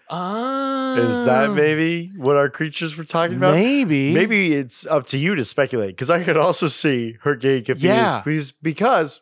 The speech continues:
Speaker 2: they are behind. We are lost. We don't know when our creatures are
Speaker 1: We
Speaker 2: recording
Speaker 1: don't know.
Speaker 2: this.
Speaker 1: I
Speaker 2: Because,
Speaker 1: wonder if that's what it is.
Speaker 2: but that was,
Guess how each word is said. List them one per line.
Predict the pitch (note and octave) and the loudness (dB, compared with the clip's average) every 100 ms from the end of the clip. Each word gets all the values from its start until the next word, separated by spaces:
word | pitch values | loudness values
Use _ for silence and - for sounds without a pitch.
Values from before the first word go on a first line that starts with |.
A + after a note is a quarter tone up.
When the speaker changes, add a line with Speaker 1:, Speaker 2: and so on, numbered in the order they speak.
| - | -6
Speaker 2:
they | B2 | 2
are | C3 | 2
behind. | B2 - C3 A#2 F#2+ | 2 0 0 0 -2
We | G2 C3+ | -6 -4
are | A#2+ | -4
lost. | F#2 G2+ D#2+ - - | -4 -6 -6 -10 -8
We | C#3 | 0
don't | D3 | 0
know | A2 G2 | 0 -4
when | G#2 C3 | 0 -2
our | G2+ F#2+ | -2 -6
creatures | A#2 - G#2 | -10 -10 -8
are | B2+ | -4
Speaker 1:
We | E3 | 0
Speaker 2:
recording | - C#3+ | 2 2
Speaker 1:
don't | C#3 | 2
know. | C3 | 0
Speaker 2:
this. | G#2 - - _ | -2 -4 -12 _
Speaker 1:
I | - - - - | -20 -20 -20 -6
Speaker 2:
Because, | C#3+ G3+ D3+ | 0 2 2
Speaker 1:
wonder | B3+ C4 | 2 2
if | - | 0
that's | A3+ G#3+ | 0 0
what | G#3+ | 0
it | G3+ | 2
is. | E4 E4+ A2 - | 2 2 0 -2
Speaker 2:
but | D#3 | -2
that | D3+ D3+ | 0 2
was, | D3 A#2+ - | 0 -2 -8